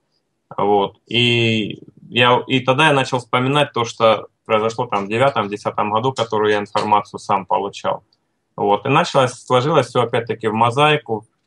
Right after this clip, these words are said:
всё нормально. И вот с тех, с того времени, в общем-то, я начал изучать более глубоко, да.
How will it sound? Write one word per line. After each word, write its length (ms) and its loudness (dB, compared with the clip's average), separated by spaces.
всё 260 -4
нормально. 600 2
И 100 -4
вот 180 -2
с 60 -20
тех, 200 0
с 80 -20
того 200 4
времени, 280 0
в 40 0
общем-то, 300 -4
я 80 4
начал 400 -2
изучать 640 0
более 380 2
глубоко, 580 -2
да. 240 0